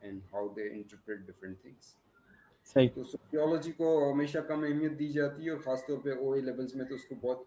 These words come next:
Speaker 1: easy समझा जाता है, लेकिन this is highly philosophical।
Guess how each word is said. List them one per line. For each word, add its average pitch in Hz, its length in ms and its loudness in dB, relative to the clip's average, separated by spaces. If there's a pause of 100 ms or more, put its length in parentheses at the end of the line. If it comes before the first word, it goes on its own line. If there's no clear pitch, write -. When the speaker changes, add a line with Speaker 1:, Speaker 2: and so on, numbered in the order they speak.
Speaker 1:
easy 131 300 -4
समझा 107 460 -4
जाता 98 500 -6
है, 143 80 -16 (440)
लेकिन 120 320 -10 (240)
this 120 160 -12
is 123 80 -12
highly 120 640 -4 (440)
philosophical। 101 760 -8